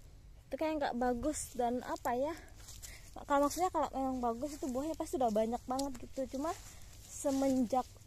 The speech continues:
istilahnya selama di sini tuh kayak apa ya? Aku nggak pernah, nggak pernah, nggak pernah dapet apa ya, panen lah ya kita bilang, nggak pernah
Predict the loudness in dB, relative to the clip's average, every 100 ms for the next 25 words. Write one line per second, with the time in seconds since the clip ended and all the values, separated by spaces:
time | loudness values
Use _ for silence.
0 | -18 -18 -8 -4 4 6 6 4 2 4
1 | 2 4 4 4 2 4 4 4 0 -6
2 | -16 -2 0 4 2 4 0 0 0 -2
3 | -6 -18 -20 -18 -18 -16 -18 -10 -6 -2
4 | 0 0 0 -4 -2 -2 4 4 4 -2
5 | -4 -18 -16 -16 -6 -4 2 2 4 2
6 | 4 4 2 2 0 0 0 2 0 -2
7 | -6 -6 -2 2